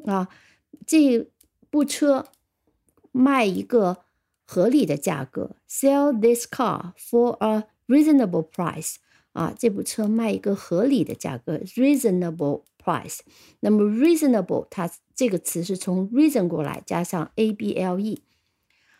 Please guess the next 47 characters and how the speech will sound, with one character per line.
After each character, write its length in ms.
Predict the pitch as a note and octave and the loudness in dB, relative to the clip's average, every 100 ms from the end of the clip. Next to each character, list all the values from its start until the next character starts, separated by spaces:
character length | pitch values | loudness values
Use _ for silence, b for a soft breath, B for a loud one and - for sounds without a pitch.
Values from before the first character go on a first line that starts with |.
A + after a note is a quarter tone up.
| _ - | _ -2
呃， 200 | B3+ B3 | 2 2
再 240 | A#3+ G#4 | 2 2
讲 240 | F4+ C4+ D4+ | 4 4 4
两 260 | C4 E3 | 4 2
个 180 | - A3 | 0 -2
口 320 | G#3 - A3 | -2 0 4
语 120 | D#4+ A#3 | 4 2
当 300 | F3+ F3+ F3 | 0 -2 0
中 400 | G3 F#3 G3 G3 | 0 0 -2 -4
常 280 | - F3 G3 | -4 -2 -2
常 260 | F#3 F#3+ | -2 -2
用 160 | G#3+ G3+ | -2 0
来 140 | E3+ | -2
表 200 | E3+ - - | -4 -8 -8
示 180 | - | -10
真 340 | F3+ D#4 D#4+ E4 | 0 2 4 0
便 420 | - D3 D3+ G3 | -6 -4 -4 -2
宜 260 | B3+ G#3 _ _ _ _ - | -2 -2 _ _ _ _ -10
啊， 260 | D3+ - _ | -8 -8 _
便 560 | - - F3 G3 C4 C4+ | -16 -6 -4 -2 0 2
宜 100 | C#4 | 2
的 140 | B3+ | 0
要 260 | B3 D4+ A#3 | 2 2 4
命 320 | C#4 C#4 - - | 4 4 0 -6
的 240 | D3 D3 - | -4 -6 -6
两 320 | F3 D3 C#3+ | -4 -4 -2
个 140 | A3+ | -4
感 280 | A3 E3+ C#3+ | -2 -6 -6
叹。 300 | - A#3+ - _ b b b b b | -4 -4 -4 _ b b b b b
比 120 | G#3+ | 2
如 180 | A3 A#3+ | 2 2
说 240 | D4+ D4 | 2 2
我 60 | B3 | 2
们 180 | F#3+ A3+ | 2 2
用 160 | C4 | 2
steal，steal 920 | A#3 - - C#4+ - - - - F4 D4 | 0 -4 2 2 2 -4 -6 0 2 2
是 140 | B3 | -2
偷 300 | - - F4 | -6 -2 2
的 120 | D4+ | 2
意 180 | G3+ E3+ | 2 -2
思， 300 | D#3 - - _ - | -4 -6 -8 _ -4
字 160 | E4+ | 4
面 320 | D4+ B3+ G#3 | 4 4 0
意 100 | G3+ | -2
思 180 | F#3 F3 | -2 -4
就 140 | F#3 F#3 | -2 -2
是 280 | - F#3 | 0 -2